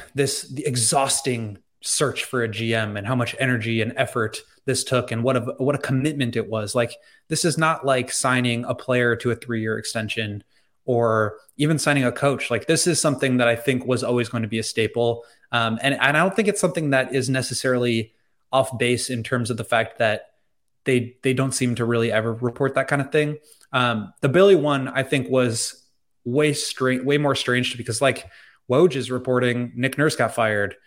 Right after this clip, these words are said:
uh, that Bud got fired, um, that these guys are, that Ime Udoka signed a deal. Like, these things are, I think, are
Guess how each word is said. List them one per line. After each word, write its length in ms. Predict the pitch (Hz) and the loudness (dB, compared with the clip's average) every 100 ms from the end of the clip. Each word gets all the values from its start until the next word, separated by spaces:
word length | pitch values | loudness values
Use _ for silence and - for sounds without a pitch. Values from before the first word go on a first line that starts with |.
| _ _ | _ _
uh, 420 | 117 110 107 107 107 | -2 0 0 -2 -2
that 200 | 127 120 | -2 0
Bud 260 | 127 139 123 | 2 2 2
got 220 | 123 - | -2 0
fired, 440 | 117 104 104 98 - _ _ _ 123 | 0 2 0 -2 -8 _ _ _ -4
um, 380 | 113 107 107 - | -2 -2 -4 -4
that 120 | 135 | 0
these 160 | 156 139 | 0 2
guys 280 | 135 135 135 | 4 4 4
are, 220 | 135 127 | 2 2
that 200 | 135 135 | 0 2
Ime 80 | 147 | 2
Udoka 380 | 143 147 143 | 2 2 0
signed 320 | 123 127 131 123 | 0 0 0 0
a 40 | |
deal. 240 | 110 131 139 | 0 -2 0
Like, 180 | 143 - | -2 0
these 280 | 185 202 | 0 0
things 300 | - 170 147 | 0 0 0
are, 160 | - 123 | 0 -2
I 40 | |
think, 180 | 123 127 | 0 -4
are 460 | 123 127 123 113 | 0 2 4 2